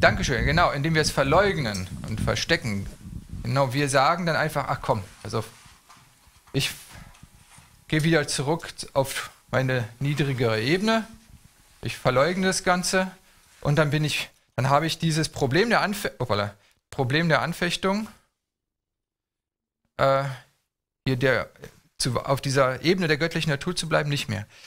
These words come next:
Christus erkannte diesen Kampf auch. Aber f-, was hätte ihn denn gerettet aus seiner Anfechtung? Wenn Christus jetzt gesagt hätte, ach, ist mir alles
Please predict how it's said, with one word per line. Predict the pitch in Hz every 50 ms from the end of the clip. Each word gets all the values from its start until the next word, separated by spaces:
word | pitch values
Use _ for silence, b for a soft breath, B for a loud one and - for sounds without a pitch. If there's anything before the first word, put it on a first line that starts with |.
| B B B B B B B B
Christus | - - - 294 320 - - - 240 190
erkannte | 196 202 190 180 - - 175 170 165 165
diesen | 143 160 147 147 147
Kampf | 131 - 147 143 139
auch. | 151 - 277 269 - - - - - _ _ _ _ _ _ _ _ _ _ _ _ _ _ _ _ _ _ _ _ _ _ _ _ _ _ _ _ _ _ _ _ -
Aber | - 143 170 165
f-, | 160 - - - -
was | 123 120 165 175 - -
hätte | 226 226 - 208
ihn | 185 - 220 254 302 294 262
denn | 247 202 185
gerettet | 170 170 156 170 170 170 - 156 -
aus | - 165 165 -
seiner | 165 156 151 143
Anfechtung? | 127 139 127 - - 120 113 - - 117 95 98 101 - _ _ _ _ _ _ _ _ _ _ _ _ _ _ _ _ _ _ _ _ _ _ _ _ _ _ _ _ _ _ _ _ _ _ _ _ _ _ _ _ _ _ _ _ _ _
Wenn | - 135 151
Christus | - - 240 277 262 - 220 190 -
jetzt | 185 170 - -
gesagt | 170 156 151 156 -
hätte, | 175 151 - -
ach, | 170 151 - -
ist | - -
mir | 139
alles | 117 131 135 120 - - -